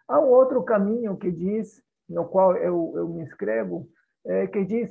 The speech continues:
olha, depende contra que você comparar. Se você achar que essas instâncias são instâncias de participação,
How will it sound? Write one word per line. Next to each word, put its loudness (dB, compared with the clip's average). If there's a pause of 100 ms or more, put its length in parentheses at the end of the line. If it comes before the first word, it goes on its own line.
olha, 2
depende -6 (260)
contra -4
que -8
você -4 (160)
comparar. -2
Se -12
você -4
achar -2
que -10
essas -8
instâncias -6
são -8
instâncias -8
de -4
participação, -4